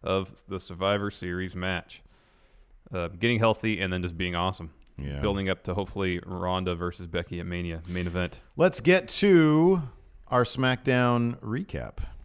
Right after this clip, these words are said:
Speaker 2: and then we'll do the rest of the super chats
Speaker 1: Yes.
Speaker 2: afterwards.
Speaker 1: So the show kicked off with the recap package of Becky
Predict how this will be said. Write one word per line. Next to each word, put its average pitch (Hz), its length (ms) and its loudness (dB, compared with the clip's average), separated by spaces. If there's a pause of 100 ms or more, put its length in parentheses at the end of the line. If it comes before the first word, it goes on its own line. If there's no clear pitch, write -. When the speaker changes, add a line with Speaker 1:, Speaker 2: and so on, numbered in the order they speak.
Speaker 2:
and 78 120 -6
then 78 80 -4
we'll 80 100 -4
do 80 120 -4
the 78 100 -4
rest 80 200 -4
of 82 60 -8
the 78 60 -8
super - 220 -4
chats - 200 0
Speaker 1:
Yes. 107 260 2
Speaker 2:
afterwards. 67 680 -8
Speaker 1:
So 143 120 6
the 143 60 8
show 180 200 10
kicked - 260 4
off 123 280 6
with 110 200 2
the 101 180 2
recap 104 400 2
package 98 440 0
of 90 440 -4
Becky 104 480 -2